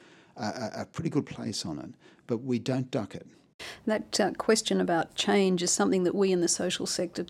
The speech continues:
Speaker 2: often find quite challenging
Speaker 1: Yeah.
Speaker 2: because we are quite married to our purpose and
Speaker 1: Mm,
Speaker 2: quite passionate
Speaker 1: mm.
Speaker 2: about it.
Speaker 1: Mm.
Speaker 2: So it's interesting to me to think about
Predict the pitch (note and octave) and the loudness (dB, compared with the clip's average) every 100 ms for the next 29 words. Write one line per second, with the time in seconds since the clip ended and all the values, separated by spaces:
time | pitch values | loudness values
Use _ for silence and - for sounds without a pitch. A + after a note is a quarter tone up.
0 | - A#3 - C#4 - F3+ F3 - D3+ - | 0 0 6 6 8 4 4 2 0 2
1 | F#3+ F3 F3 F3 A#3 D#4 - A#2+ - - | 2 4 2 2 2 2 6 6 4 -2
2 | - - A#3 A#3 - G3+ F#3 F#3 F3+ - | -6 4 6 6 4 4 6 6 4 -2
3 | - - - F#3 F#3+ F#3 G3+ F3+ - F3+ | -14 0 2 6 6 8 6 6 4 6
4 | F#3 G3 G3 G#3 - A#2+ A#2 - - F#3+ | 4 4 4 4 4 4 4 4 4 4
5 | A3 G#3 F#3 F3 F3+ G#3 C#4 - - - | 4 4 2 2 2 2 2 -2 -14 -6
6 | A2+ G#2+ A3 G#3+ - - - A3+ - B3+ | 0 4 6 6 4 -6 -4 2 6 6
7 | B3 A#3+ - G#3+ G#3 - - - F#3+ F#3+ | 6 4 4 6 4 0 -6 -2 4 6
8 | G3 F3+ - G3 F#3 F3+ E3+ - | 6 6 4 2 2 2 2 0